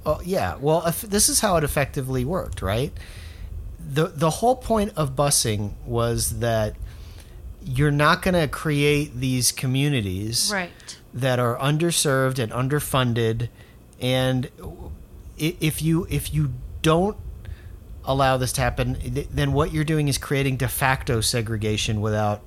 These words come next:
Speaker 1: it being mandatory legal segregation. And there was a young lawyer, a young
Speaker 2: Yeah.
Speaker 1: civil rights lawyer, who wrote that this is what's going to happen.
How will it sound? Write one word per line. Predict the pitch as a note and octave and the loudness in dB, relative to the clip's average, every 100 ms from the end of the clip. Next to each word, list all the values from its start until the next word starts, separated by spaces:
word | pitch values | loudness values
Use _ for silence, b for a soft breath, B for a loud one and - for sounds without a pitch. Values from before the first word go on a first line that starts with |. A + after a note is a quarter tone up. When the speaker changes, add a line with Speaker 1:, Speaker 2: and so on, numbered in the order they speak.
| - | -8
Speaker 1:
it | A#2+ G#2+ | -6 -4
being | A2 B2 A#2 A2+ G#2+ - B B B - | -2 0 2 0 -2 -4 B B B -6
mandatory | A#2+ C#3 C#3 C#3 - - B2 A#2+ A2+ A2 | 0 4 4 2 -2 -2 0 2 0 -2
legal | A#2+ C3+ D3+ A#2+ B2+ | 0 4 4 6 2
segregation. | - A#2 F#2 F#2 E2 F#2 E2+ F2 B B B B | 2 -2 -2 -4 -6 -6 -6 -8 B B B B
And | B2 | -2
there | B2 | 0
was | B2+ | 2
a | B2+ | 2
young | A#2+ C3 F#3 | 2 4 4
lawyer, | E3 A2+ G#2 F#3+ - - - - | 2 0 -2 -4 -8 -12 -14 -6
a | |
young | A#2 A#2 | -2 0
Speaker 2:
Yeah. | |
Speaker 1:
civil | C3 C#3+ D3+ | 0 -2 0
rights | C#3+ D3+ - | 0 0 0
lawyer, | A#2 G#2+ A2+ | -2 0 0
who | C3 B2+ | -2 -2
wrote | A2 A#2 C3 - - B B B B - | 0 0 0 -4 -14 B B B B -6
that | A#2 A2+ G#2+ G#2+ | -2 -2 -2 -2
this | A#2+ - | 0 2
is | C3 | 2
what's | B2+ B2 - | 2 0 0
going | A#2 A#2 C3+ | 0 0 0
to | C#3+ | -2
happen. | - A2 F2 E2+ | -4 -6 -6 -6